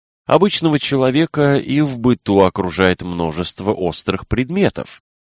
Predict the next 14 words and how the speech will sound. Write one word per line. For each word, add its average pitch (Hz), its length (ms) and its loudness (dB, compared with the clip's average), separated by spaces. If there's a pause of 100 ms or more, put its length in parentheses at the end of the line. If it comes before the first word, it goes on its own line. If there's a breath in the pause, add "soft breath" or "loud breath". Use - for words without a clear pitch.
(140)
Совсем 123 500 0
не 117 120 0
нужно 135 380 -2
быть 123 240 0
воином 104 520 2
для 85 180 0
того, 82 280 0
чтобы 80 400 -2
иметь 73 280 -6
доступ 90 440 -2 (240)
к - 100 -20
простому 90 640 2
кухонному 85 600 0
ножу 156 440 -2